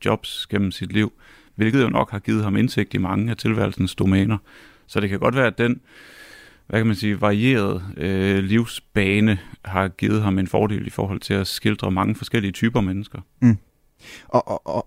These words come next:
Speaker 2: og det, det tager han så med ind i Shawshank Redemption, men han formår jo også, når han er allerbedst, at flette det sammen med det her, helt det her gysergru, der også er
Speaker 1: Mm.
Speaker 2: fat i, øh, også er fat i, øh, det der urstof inde i os.
Speaker 1: Ja.
Speaker 2: Øh, noget, han måske,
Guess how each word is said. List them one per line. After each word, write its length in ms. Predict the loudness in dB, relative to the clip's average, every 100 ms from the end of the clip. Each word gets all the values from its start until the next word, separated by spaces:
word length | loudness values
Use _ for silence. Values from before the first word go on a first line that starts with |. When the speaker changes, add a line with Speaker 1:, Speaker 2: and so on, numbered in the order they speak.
| -2
Speaker 2:
og 240 | -2 2
det, 140 | 2 0 _ 0
det 220 | 2 2
tager 200 | 2 4
han 100 | 4
så 120 | 4
med 140 | 4 6
ind 120 | 4
i 40 |
Shawshank 560 | 4 0 2 2 2 2
Redemption, 500 | 2 2 4 4 4
men 140 | 4
han 180 | 2 2
formår 320 | 2 4 6
jo 80 | 4
også, 120 | 4 2
når 60 | 4
han 100 | 4
er 40 |
allerbedst, 360 | 2 2 -2 -2
at 60 |
flette 180 | -4 -2
det 80 | 0
sammen 340 | 2 2 4 4
med 120 | 4
det 160 | 2
her, 240 | 0 -2 -4 -8 -20 _ -2
helt 200 | 0 4
det 80 | 4
her 100 | 4
gysergru, 500 | 2 0 0 4 4
der 80 | 4
også 180 | 2 2
er 40 |
Speaker 1:
Mm. 60 | 4
Speaker 2:
fat 200 | 4 4
i, 180 | 4
øh, 340 | 4 4 2 0
også 220 | 0 -2
er 20 |
fat 240 | 2 2 4
i, 20 |
øh, 220 | 4 4 4
det 240 | 0 -4 -10 -2
der 80 | 0 4
urstof 520 | 4 4 0 0 2
inde 200 | 4 4
i 100 | 4
os. 200 | 2 -4 -8 -8 -8 0
Speaker 1:
Ja. 420 | 4 4 4 2
Speaker 2:
Øh, 40 | 2
noget, 200 | 4 4
han 100 | 2
måske, 520 | 0 -2 -4 -2 -4